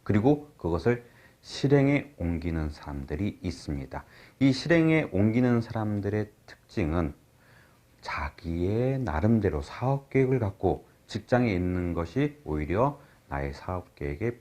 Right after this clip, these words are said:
불편을 초래하기 때문에, 어, 직장을 떠나겠다, 이런 경우죠. 이런 경우는 대부분 직장에서 자기의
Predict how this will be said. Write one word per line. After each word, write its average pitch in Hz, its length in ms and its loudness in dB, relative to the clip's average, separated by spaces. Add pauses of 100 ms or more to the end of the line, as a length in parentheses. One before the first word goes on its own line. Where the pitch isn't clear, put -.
불편을 110 880 -4
초래하기 90 460 -4
때문에, 78 400 -6 (340)
어, - 220 -14
직장을 80 500 -8
떠나겠다, 110 600 -2 (220)
이런 90 340 0
경우죠. - 380 -8 (240)
이런 147 160 2
경우는 151 200 2
대부분 117 360 6
직장에서 95 440 -2
자기의 82 720 0